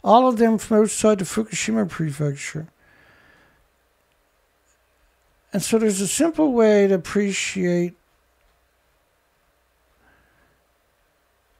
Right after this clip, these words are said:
how bad it actually was.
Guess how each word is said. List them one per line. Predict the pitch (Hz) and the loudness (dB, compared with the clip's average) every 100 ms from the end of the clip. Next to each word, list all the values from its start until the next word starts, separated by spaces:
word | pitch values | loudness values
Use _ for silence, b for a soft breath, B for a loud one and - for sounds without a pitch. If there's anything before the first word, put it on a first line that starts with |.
| _ _ _ _ _ _ _ _ _ _ _ _ | _ _ _ _ _ _ _ _ _ _ _ _
how | 156 165 | -6 -6
bad | 151 185 170 196 165 | -4 0 2 2 0
it | 160 | 0
actually | 151 160 - - 147 | 0 -2 -4 -8 -8
was. | 160 170 139 190 - | -4 0 0 -2 -6